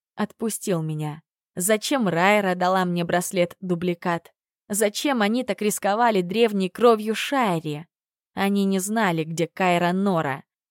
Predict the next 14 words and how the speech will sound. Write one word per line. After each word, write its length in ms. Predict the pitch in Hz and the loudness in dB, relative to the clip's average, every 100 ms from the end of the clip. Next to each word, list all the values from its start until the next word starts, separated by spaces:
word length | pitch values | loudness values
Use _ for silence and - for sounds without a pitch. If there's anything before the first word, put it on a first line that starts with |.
| _ | _
Они 300 | 196 208 220 | 0 2 2
не 140 | 220 226 | 2 0
знали 360 | 233 269 185 | 0 0 0
её 340 | 175 190 196 208 | -2 -4 -4 -2
планов. 580 | 254 233 165 156 - _ _ _ _ | 2 2 2 -6 -12 _ _ _ _
Они 360 | 196 190 185 185 | -4 0 2 2
не 160 | 180 | 2
знали 400 | 175 196 190 180 | 0 0 0 0
врага. 500 | 170 185 185 190 151 - _ _ _ _ _ | 0 0 0 -2 -4 -10 _ _ _ _ _
И 140 | - 214 | -4 -2
меня 340 | 233 277 247 | -2 -2 -2
отпускали 560 | 190 - - 233 226 185 | -2 -6 -6 -2 -2 -2
как 240 | 202 - | -6 -10
приманку, 840 | - 233 233 175 147 - 185 175 | -8 -4 -2 -2 -4 -12 -14 -14